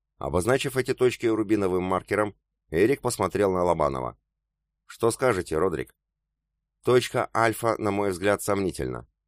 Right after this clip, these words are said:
А вот Бета и Гамма совпадают с моими расчетами. Я бы добавил еще одну. Вы позволите?» «Разумеется»,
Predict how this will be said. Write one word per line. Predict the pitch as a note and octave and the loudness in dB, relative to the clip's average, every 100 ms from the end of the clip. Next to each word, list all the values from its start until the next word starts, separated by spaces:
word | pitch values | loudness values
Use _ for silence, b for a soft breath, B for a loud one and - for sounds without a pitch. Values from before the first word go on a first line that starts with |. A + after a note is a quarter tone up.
| _ | _
А | D#2+ | -2
вот | F2+ G#2 | 0 0
Бета | F#2 A#2 C3 A#2+ | 4 2 4 0
и | |
Гамма | G2 G2+ A#2+ C3 - | 2 2 2 0 -4
совпадают | - C3 A#2+ A#2 G2+ G#2+ G#2+ | -8 -10 -2 0 2 2 2
с | - | 0
моими | G#2 F2 D#2+ | -2 0 0
расчетами. | F2 - D#2 C2 B1+ A#1 _ _ _ _ | -2 -2 -6 -6 -10 -12 _ _ _ _
Я | F2 A2 | 0 0
бы | G2+ | 2
добавил | G#2+ G#2 G2+ G#2+ | 2 4 4 2
еще | G2+ E2+ | 0 -2
одну. | D2 B1+ A#1+ _ _ - | -2 -4 -10 _ _ -4
Вы | E2+ | 0
позволите?» | F#2 F#2 A2+ G2+ - A#1+ _ _ _ _ _ _ | 0 0 2 0 -4 -16 _ _ _ _ _ _
«Разумеется», | D2+ F2 G#2 G#2+ D#2+ - C2 | -4 -2 0 2 0 -2 -8